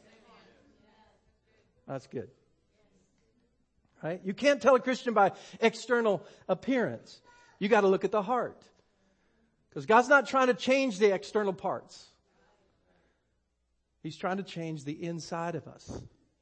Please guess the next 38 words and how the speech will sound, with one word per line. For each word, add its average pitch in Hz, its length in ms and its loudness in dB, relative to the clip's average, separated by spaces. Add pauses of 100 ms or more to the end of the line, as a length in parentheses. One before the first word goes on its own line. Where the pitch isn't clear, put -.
(500)
That's 165 220 -6
the 170 100 -6
gospel. 190 420 -6
It 135 80 -12
means 156 260 -8
change. 143 460 -8
You 135 80 -10
want 147 180 -10
to 135 60 -18
say, 139 100 -12
"Well, 131 160 -12
Pastor, 170 360 -6
where's 160 140 -8
that 180 160 -6
found?" 151 200 -8
Second 196 220 -4
Corinthians 190 420 -4
chapter 196 340 -6
five, 190 440 -4
all 185 180 -2
of 180 80 -6
us 160 140 -12
are 156 60 -14
familiar 190 280 -4
with 156 140 -2
it, 220 100 -6 (480)
right? 190 220 -2
So 180 100 -2
therefore, 214 380 2
if 208 100 -4
anyone 202 320 0
is 175 140 -2
in 190 100 0
Christ, 196 580 -4 (1300)
he's 254 240 0
a 262 140 4
new 294 300 0
creation. 156 680 -6